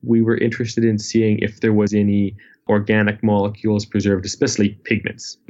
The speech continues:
Speaker 1: because in the last ten years, there's been a revolution in terms of coloration in fossils, particularly dinosaurs. And this is largely based on some of the feathered dinosaurs from China.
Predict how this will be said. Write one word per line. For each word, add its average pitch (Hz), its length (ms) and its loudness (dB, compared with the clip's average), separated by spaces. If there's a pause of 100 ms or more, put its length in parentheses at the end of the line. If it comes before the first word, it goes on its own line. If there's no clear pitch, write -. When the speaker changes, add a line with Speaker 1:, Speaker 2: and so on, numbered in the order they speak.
Speaker 1:
because 104 320 -2 (520)
in 113 120 2
the 110 80 2
last 117 300 -2
ten 104 200 0
years, 104 220 0
there's 101 100 -6
been 104 100 -2
a 101 140 -2
revolution 101 880 0 (140)
in 98 200 0
terms 98 360 -4
of 95 220 0 (520)
coloration 104 720 0
in 92 480 -4 (460)
fossils, 107 480 -2
particularly 117 540 -2
dinosaurs. 95 760 -4 (760)
And 113 140 2
this 117 160 -2
is 120 120 2
largely 107 360 2
based 98 420 -2
on 98 440 0
some 104 200 0
of 101 60 0
the 98 60 0
feathered 101 380 -2
dinosaurs 95 540 -4
from 92 160 -10
China. 101 440 -4